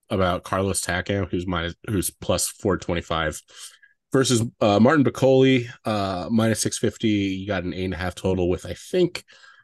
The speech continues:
some juice on the over. I, I will admit I didn't really look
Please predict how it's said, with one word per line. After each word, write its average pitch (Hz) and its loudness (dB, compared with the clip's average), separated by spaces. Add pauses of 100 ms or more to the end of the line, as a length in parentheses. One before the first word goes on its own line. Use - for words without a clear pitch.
(120)
some 113 0
juice 110 2
on 107 2
the 92 -2 (120)
over. 110 2
I, 98 -4
I 101 0
will 165 4
admit 101 0
I 92 2
didn't 98 -2
really 95 -2
look 90 -6